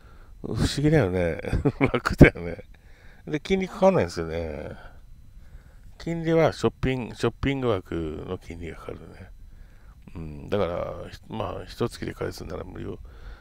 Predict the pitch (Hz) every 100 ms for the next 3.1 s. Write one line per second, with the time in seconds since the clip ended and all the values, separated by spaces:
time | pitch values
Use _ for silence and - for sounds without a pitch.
0 | - 151 143 160 156 147 135 120 - -
1 | 117 139 139 139 98 90 90 87 - -
2 | - - - 107 95 101 98 82 76 85
3 | 85